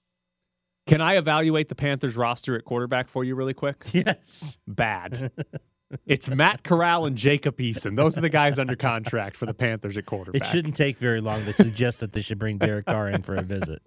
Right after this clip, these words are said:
Speaker 2: <laughs>
Speaker 1: Done. Sure, you can move on to your other positions, but quarterback, we have finished step one of the quarterback position.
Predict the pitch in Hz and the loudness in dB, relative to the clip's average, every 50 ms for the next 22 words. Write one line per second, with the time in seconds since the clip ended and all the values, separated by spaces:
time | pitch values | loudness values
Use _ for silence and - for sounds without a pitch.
0 | - - _ _ _ - 214 - _ _ _ _ _ - 247 269 277 - 226 202 | -8 -8 _ _ _ -10 -10 -10 _ _ _ _ _ -18 -16 -16 -14 -14 -14 -12
1 | - 131 127 160 196 220 233 233 233 185 - - 185 165 139 131 131 - 147 147 | -2 2 4 4 4 4 2 0 -2 -4 -2 2 2 2 2 2 0 0 0 0
2 | 170 170 170 175 170 160 156 156 165 175 170 160 - 165 156 165 165 - - 160 | 2 2 2 2 2 2 2 2 2 2 2 0 0 0 0 0 0 0 -2 -2
3 | 147 135 - 127 - - - 170 170 170 165 160 160 156 156 - 147 139 131 123 | -2 -2 -2 -2 0 2 2 2 2 2 2 2 2 2 2 2 2 2 2 2
4 | 117 107 - - - - 170 165 160 147 - - - _ _ _ _ _ - - | 2 0 -6 -6 -2 -2 0 0 0 -4 -6 -8 -16 _ _ _ _ _ -20 -16
5 | - - 165 151 143 - - 139 135 131 127 123 117 113 113 - _ _ _ _ | -2 2 2 2 2 2 0 0 2 2 2 0 -2 -4 -6 -8 _ _ _ _
6 | - 131 127 113 120 - 143 139 123 110 98 101 101 101 _ - 98 101 101 - | -4 -4 -2 -2 -2 -2 0 0 0 -2 -4 -4 -6 -8 _ -8 -8 -8 -8 -10
7 | - 110 107 | -10 -12 -14